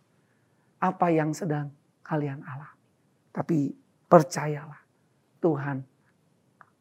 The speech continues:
akan terus menolong kita. Sama seperti yang Samuel katakan, "Ebenezer, sampai di sini Tuhan menolong kita." Dan dia akan lanjutkan.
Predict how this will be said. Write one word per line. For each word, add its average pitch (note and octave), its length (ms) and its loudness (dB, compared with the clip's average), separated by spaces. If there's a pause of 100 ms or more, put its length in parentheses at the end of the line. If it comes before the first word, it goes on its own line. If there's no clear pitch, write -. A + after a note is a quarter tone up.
(200)
akan E3 520 6
terus - 440 -4 (360)
menolong C#3+ 480 2
kita. - 320 -12 (840)
Sama F3+ 400 4
seperti C#3+ 640 -6 (1120)
yang D3 160 2
Samuel D3 480 0
katakan, C#3 560 -12 (320)
"Ebenezer, C#3+ 880 10
sampai E3 560 2
di D3 160 0
sini C#3 320 -6
Tuhan B2+ 400 -12
menolong B2+ 480 -16
kita." - 240 -20 (640)
Dan D#3+ 160 0
dia D3 240 -2
akan C3 240 -10
lanjutkan. B2+ 560 -16